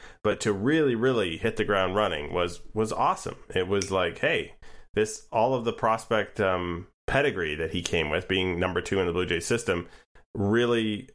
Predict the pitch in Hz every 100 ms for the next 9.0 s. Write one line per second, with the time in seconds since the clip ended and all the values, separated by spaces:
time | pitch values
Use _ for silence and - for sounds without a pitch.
0 | - - _ - 107 120 120 123 98 104
1 | 107 190 - - 95 95 98 98 98 98
2 | 98 90 80 85 - 98 82 85 90 92
3 | 87 117 - 110 92 82 - 95 87 82
4 | 117 113 98 90 101 95 90 - - _
5 | _ - 85 85 82 - 117 76 113 127
6 | 120 156 160 147 131 120 113 120 113 104
7 | 104 98 107 98 110 117 117 113 101 101
8 | - 85 107 98 95 90 85 78 - -